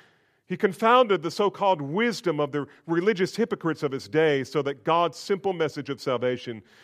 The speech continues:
by grace could be heard and received. He demonstrated that all the prophecies of the Old Testament law and the prophets and, were about the Messiah. He explained how they pointed forward to the Messiah and are fulfilled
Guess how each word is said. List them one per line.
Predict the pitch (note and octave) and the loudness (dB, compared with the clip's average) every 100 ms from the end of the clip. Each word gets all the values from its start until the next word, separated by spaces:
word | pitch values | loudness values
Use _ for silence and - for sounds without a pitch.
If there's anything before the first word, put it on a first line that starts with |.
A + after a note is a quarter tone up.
| _ | _
by | B2+ D#3 F3+ | 2 4 4
grace | C3 C3+ A#2+ G#2 - - _ _ _ _ _ | 0 -4 -4 -8 -16 -18 _ _ _ _ _
could | _ A2+ | _ -14
be | A2+ | -12
heard | A#2+ C3+ B2 | -4 -4 -4
and | G#2+ G#2+ | -6 -12
received. | G#2+ - A2+ G#2 G#2 _ _ _ _ _ _ - | -16 -14 -14 -14 -20 _ _ _ _ _ _ -12
He | - | -8
demonstrated | F#3 G#3 A#3 G#3+ - F#3 D#3 | 2 6 6 4 2 2 4
that | D3+ | 4
all | D#3+ G#3+ B3 | 6 6 6
the | A#3 | 4
prophecies | - A3 G3+ F3+ F3+ D#3+ | 4 2 2 -2 -2 0
of | D#3 | 0
the | D#3+ | 2
Old | F#3+ F#3+ | 2 0
Testament | - G3 - F3 E3+ | -2 -4 -4 -6 2
law | E3+ F#3 B2+ - - | 4 4 2 -6 -6
and | E3 E3 | -2 -2
the | |
prophets | - A3+ A3+ F#3+ C#3+ | 0 2 4 2 0
and, | E3+ E3 - - _ | -4 -6 -14 -20 _
were | - F#3 F#3 F3+ | -10 0 6 8
about | D#3+ A3 C4 | 8 8 8
the | A#3 | 6
Messiah. | G#3 - - A#3+ C4 G#3+ A2+ G2 - _ - | 2 0 0 4 6 6 4 -2 -10 _ -8
He | G3+ | -4
explained | G3+ - - F#3+ A#3 C#4 C4 F#3 | -4 -4 -6 2 4 6 2 0
how | D#3+ G3 F#3 | 2 4 4
they | E3+ E3+ D3 - _ - | 2 0 -2 -10 _ -6
pointed | G3+ C4 C4 B3 | 4 6 6 2
forward | - A#3 A3 G#3+ | 4 6 6 6
to | G3+ | 2
the | F3+ | 0
Messiah | E3+ - F#3+ E3+ C#3+ | -2 2 4 4 2
and | F#3+ F#3+ E3 | 0 0 0
are | G#3 B3 C4+ | 4 6 6
fulfilled | - A3+ G#3+ G#3 F#3+ F3 D3+ | 4 0 2 2 4 2 0